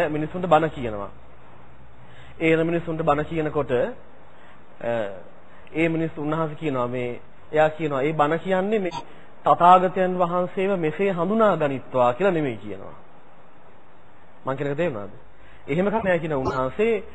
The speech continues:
ඊ타මාත්ම විරාගී විදිහට ධර්මයේ දේශනා කරනවා. ධර්මයේ දේශනා කරාට පස්සේ මේ මිනිස්සු නැට්ලා යනවා. ඊට පස්සේ නැවතත් උන්වහන්සේ හිටපු සමාධි නිමිත්තටම සමවදිනවා කියනවා. භාවනා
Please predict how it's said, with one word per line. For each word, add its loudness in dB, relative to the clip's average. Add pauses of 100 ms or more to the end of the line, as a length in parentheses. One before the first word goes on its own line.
(200)
ඊ타මාත්ම 2
විරාගී 2
විදිහට -2
ධර්මයේ 4
දේශනා 0
කරනවා. -2
ධර්මයේ 2
දේශනා 0
කරාට 0
පස්සේ 2
මේ 0
මිනිස්සු -4 (680)
නැට්ලා -4
යනවා. 0 (520)
ඊට 2
පස්සේ 6
නැවතත් 6
උන්වහන්සේ 2
හිටපු -4
සමාධි 6
නිමිත්තටම -2
සමවදිනවා 0
කියනවා. -12
භාවනා 2